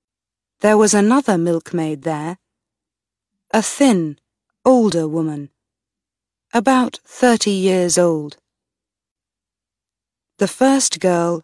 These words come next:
looked at the older woman too. "I'm sorry for her," she said quietly to her friend. "Oh, no," said the second girl.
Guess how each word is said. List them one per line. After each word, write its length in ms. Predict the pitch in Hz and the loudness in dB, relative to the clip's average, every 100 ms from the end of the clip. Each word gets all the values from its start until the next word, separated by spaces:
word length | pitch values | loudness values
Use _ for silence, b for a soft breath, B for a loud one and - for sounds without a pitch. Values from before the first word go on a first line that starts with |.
| _ | _
looked 340 | 180 190 - 202 | -4 -4 -6 -10
at 120 | - | -4
the 140 | 196 202 | -2 2
older 280 | 208 190 | 2 2
woman 360 | 180 190 185 185 | 2 2 2 0
too. 420 | - - 226 156 - _ _ _ _ _ _ _ _ _ _ _ _ _ _ _ _ _ - | -2 -2 -2 -4 -10 _ _ _ _ _ _ _ _ _ _ _ _ _ _ _ _ _ -10
"I'm 380 | 180 185 170 | -8 -8 -8
sorry 600 | 147 - - 175 175 165 | -4 -2 -2 -6 -12 -16
for 200 | 160 - | -18 -18
her," 720 | 156 139 - 190 190 165 147 - _ _ _ _ _ _ _ _ _ _ _ _ | -18 -14 -4 -2 -2 -4 -10 -20 _ _ _ _ _ _ _ _ _ _ _ _
she 200 | - - | -8 -6
said 440 | 175 - 180 160 - | -4 -2 -4 -6 -12
quietly 680 | - 180 165 - - 151 - _ | -4 -2 -2 -6 -14 -16 -18 _
to 100 | - | -12
her 180 | 160 165 | -8 -8
friend. 540 | - 175 165 160 156 - _ _ _ _ _ _ _ _ _ _ | -4 -2 -2 -2 -6 -12 _ _ _ _ _ _ _ _ _ _
"Oh, 320 | 226 240 214 | -2 0 0
no," 880 | 175 160 139 156 143 147 139 139 135 _ _ _ _ _ _ _ _ _ | -2 -6 -12 -14 -14 -16 -18 -20 -20 _ _ _ _ _ _ _ _ _
said 260 | - 175 | -8 -8
the 160 | - 165 - | -6 -2 0
second 460 | 170 - 170 160 | -2 -6 -10 -8
girl. 380 | 160 170 160 160 | -6 -6 -6 -10